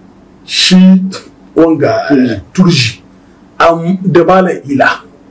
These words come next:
Arume, duk wanda ka sarauta Maberiya,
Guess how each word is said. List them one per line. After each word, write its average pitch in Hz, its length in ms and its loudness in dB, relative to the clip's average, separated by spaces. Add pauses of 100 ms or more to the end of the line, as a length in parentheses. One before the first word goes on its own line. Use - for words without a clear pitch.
(580)
Arume, 190 580 0 (380)
duk 185 260 2
wanda 226 340 2
ka - 100 -8
sarauta 165 480 0
Maberiya, - 560 -4